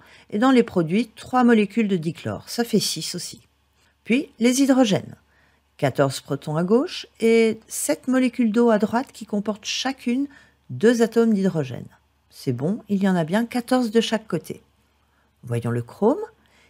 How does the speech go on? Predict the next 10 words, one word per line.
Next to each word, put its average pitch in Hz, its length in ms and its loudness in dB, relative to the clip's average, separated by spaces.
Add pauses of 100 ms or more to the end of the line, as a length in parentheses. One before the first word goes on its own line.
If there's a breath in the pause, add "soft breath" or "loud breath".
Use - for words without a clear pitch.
(140)
Il 147 80 -2
y 135 60 0
en 123 100 -2
a 117 100 0
deux 165 260 4
dans 165 140 4
le 147 140 2
dichromate, 143 680 -6
côté - 320 -6
réactif, 160 720 -4